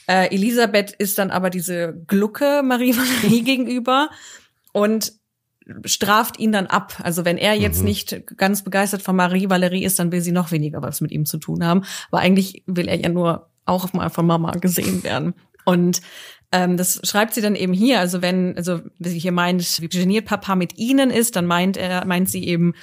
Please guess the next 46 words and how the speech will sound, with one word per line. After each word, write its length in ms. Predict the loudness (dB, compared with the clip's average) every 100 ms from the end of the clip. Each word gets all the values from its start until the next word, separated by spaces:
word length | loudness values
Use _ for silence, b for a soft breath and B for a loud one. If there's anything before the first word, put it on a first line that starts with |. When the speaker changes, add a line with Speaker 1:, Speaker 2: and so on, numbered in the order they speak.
| B B
Speaker 1:
Rudolf 300 | 2 4 4
und 140 | 0 -4
Stefanie. 680 | -2 -2 -4 -2 -2 -2 -4
Speaker 2:
Mhm. 300 | -4 -2 -2 B B _
Speaker 1:
Und 300 | 2 4 2
meint, 240 | 2 0 2
ja, 120 | 0
der 160 | -2 -4
ist 160 | -4
da 40 | -4
ganz, 320 | -6 -4 -2
also 220 | 0 0
Speaker 2:
Wie 40 |
ist 140 | 0 2
Speaker 1:
er 20 |
Speaker 2:
nicht 160 | 0 2
der, 260 | 0 2
der 180 | -2 -6
Altersunterschied 920 | -6 -4 -4 -2 -4 -4 -4 -4 -6
zwischen 380 | -8 -12 -8 -8
denen? 500 | -6 -6 -6 -6 -10 -14
Weißt 240 | -10 -10 -10
du 40 |
das 280 | -16 -16 -14
jetzt? 140 | -4
Speaker 1:
Zwischen 220 | 0 2
Rudolf 280 | 4 2 2
und 60 | 0
Marie 240 | 0 0
Valerie? 400 | 0 2 4 4
Speaker 2:
Ja. 140 | 4 0 _ B B B B B B B _
Es 60 |
gibt 180 | 0 2
ja 80 | 4
so 100 | 4
Speaker 1:
Ähm, 60 |
Speaker 2:
deutlich 320 | 2 2 0 -6
später, 460 | 0 0 2 0
dass 160 | -2 -2
sie 40 |
so 140 | -2 -2
Nesthäkchen 680 | -2 -4 -8 -8 -8 0
Speaker 1:
Ja, 120 | 2
Speaker 2:
dann 80 | 4
Speaker 1:
ja. 160 | 4 2
Speaker 2:
wird. 180 | 0